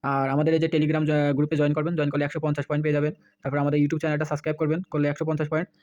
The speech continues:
এবং Facebook পেজটা যদি ফলো দেন, তাহলে একশো পঞ্চাশ পয়েন্ট ফ্রিতে পেয়ে যাবেন এখানে, ঠিক আছে? আর এখানে আপনারা লিডারবোর্ড দেখতে পারবেন। তো এটা, আহ, আপাতত এখন দেখাচ্ছে না, আহ, আপনারা এটা দেখতে পারবেন। তো এই হচ্ছে কাজ, ঠিক আছে? এই যে লিডারবোর্ড এখান থেকে দেখা যাবে।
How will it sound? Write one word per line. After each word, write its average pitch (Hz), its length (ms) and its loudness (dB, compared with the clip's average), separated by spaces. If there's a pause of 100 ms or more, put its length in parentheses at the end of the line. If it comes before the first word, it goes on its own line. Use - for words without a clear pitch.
(160)
এবং 151 120 2
Facebook 151 280 0
পেজটা 156 400 0 (100)
যদি 151 120 0
ফলো 147 200 0
দেন, 185 120 0 (260)
তাহলে 151 180 -2
একশো 147 140 -2
পঞ্চাশ 147 240 -2
পয়েন্ট 151 160 -2
ফ্রিতে 151 200 0
পেয়ে 143 120 0
যাবেন 135 160 -2
এখানে, 143 240 -6
ঠিক 165 100 -2
আছে? 208 120 -4 (600)
আর 143 160 0
এখানে 147 160 0
আপনারা 151 160 0
লিডারবোর্ড 147 340 2
দেখতে 151 180 -4
পারবেন। 151 220 0 (340)
তো 139 400 0
এটা, 151 200 0
আহ, 151 400 0 (180)
আপাতত 156 280 -2
এখন 147 300 2
দেখাচ্ছে 147 260 -2
না, 170 80 -2
আহ, - 400 -6
আপনারা 147 240 0
এটা 147 100 0
দেখতে 143 200 -2
পারবেন। 147 220 -2 (400)
তো 143 240 0
এই 170 100 0
হচ্ছে 160 180 -2
কাজ, 143 200 -2
ঠিক 185 120 -6
আছে? 233 140 -4 (800)
এই 147 60 -6
যে 143 80 0
লিডারবোর্ড 147 320 2
এখান 147 120 0
থেকে 151 140 -4
দেখা 143 160 -2
যাবে। 147 160 0